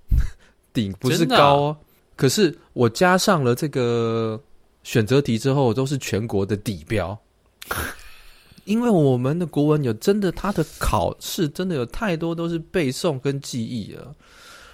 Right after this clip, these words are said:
Speaker 1: 然后我，我不止小时候要抄写那些，那些课文让我很不爽。我记得有一次高中的时候啊，那个老师就要求我们一定要把国文课本每一个课，每一课文的后面有注释，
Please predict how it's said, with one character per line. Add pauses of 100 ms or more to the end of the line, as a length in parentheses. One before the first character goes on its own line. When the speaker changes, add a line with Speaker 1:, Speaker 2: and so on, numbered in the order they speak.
(120)
Speaker 1:
然
后 (440)
我， (260)
我 (300)
不
止
小
时
候
要
抄
写
那
些， (140)
那
些
课
文
让
我
很
不
爽。
我
记
得
有
一
次
高
中
的
时
候
啊， (640)
那
个 (240)
老
师
就
要
求
我
们
一
定
要
把 (120)
国
文
课
本
每
一
个
课，
每
一 (240)
课
文
的
后
面
有
注
释，